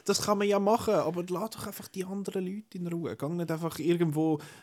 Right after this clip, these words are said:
in einen asiatischen Raum oder auf Afrika oder so und, und sag, was die anderen sollen glauben.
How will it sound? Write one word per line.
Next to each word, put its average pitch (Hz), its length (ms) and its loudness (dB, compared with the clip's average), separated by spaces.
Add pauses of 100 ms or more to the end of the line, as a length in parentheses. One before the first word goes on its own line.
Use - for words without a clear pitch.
(220)
in 160 160 0
einen - 20 4
asiatischen 151 760 4
Raum 170 280 2
oder 156 180 4
auf 147 120 0
Afrika 156 540 0
oder 156 120 -2
so 156 280 2
und, 131 300 -2
und 135 180 -4
sag, 139 280 -2
was 135 180 -6
die 131 120 -2
anderen 139 280 -2
sollen 131 260 -2
glauben. 113 580 -6